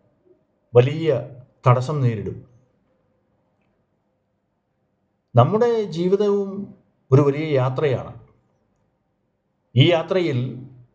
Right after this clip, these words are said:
അപ്രതീക്ഷിതമായി ഉണ്ടാകുന്ന തിരമാലകളും കൊടുങ്കാറ്റും നമ്മുടെ പ്രതീക്ഷകൾ തകിടം മറിക്കുന്നതാണ്.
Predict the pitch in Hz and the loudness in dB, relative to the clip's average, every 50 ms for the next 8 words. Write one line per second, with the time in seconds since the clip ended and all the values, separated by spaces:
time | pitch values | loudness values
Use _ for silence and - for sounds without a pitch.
0 | _ _ _ _ _ _ _ - 120 127 - 214 208 240 240 226 - 214 233 220 | _ _ _ _ _ _ _ -2 -2 4 4 4 4 4 0 -2 0 0 2 2
1 | 208 202 196 190 190 196 190 185 175 170 180 180 180 180 180 180 180 180 180 180 | 2 0 -2 -2 -2 -2 -4 -4 -2 0 0 0 0 0 -2 -4 -4 -2 -2 -2
2 | 190 - 135 135 - _ _ _ _ _ _ _ _ _ _ _ _ _ _ _ | -2 -2 -6 -12 -18 _ _ _ _ _ _ _ _ _ _ _ _ _ _ _
3 | _ _ - 151 139 151 160 170 170 175 175 185 180 185 180 180 170 180 185 233 | _ _ 6 6 6 6 0 -2 -4 -2 -2 -2 -2 -2 -4 -4 -6 -6 -6 -8
4 | 240 240 - - - - _ 147 147 156 170 180 175 175 190 190 190 190 - - | -8 -10 -12 -16 -20 -4 _ 2 2 2 2 -4 -2 -2 0 0 0 -4 -4 -4
5 | 131 107 101 104 110 113 - - _ _ _ _ _ _ _ _ _ _ _ _ | -2 -2 -2 -4 -8 -10 -12 -16 _ _ _ _ _ _ _ _ _ _ _ _
6 | _ _ _ _ _ _ _ _ _ _ _ _ _ _ _ _ 131 127 127 151 | _ _ _ _ _ _ _ _ _ _ _ _ _ _ _ _ 4 4 6 6
7 | 180 175 - - 151 143 175 190 190 - - 196 196 196 185 180 - 151 139 147 | 2 2 2 0 -2 0 0 -2 -2 -2 -2 -2 -2 -2 -4 -2 0 0 0 2
8 | 160 180 180 180 170 165 160 147 135 156 139 131 120 110 98 85 - | 0 0 -2 0 -4 -4 -6 -4 -4 -4 -2 -2 -2 -2 -4 -6 -10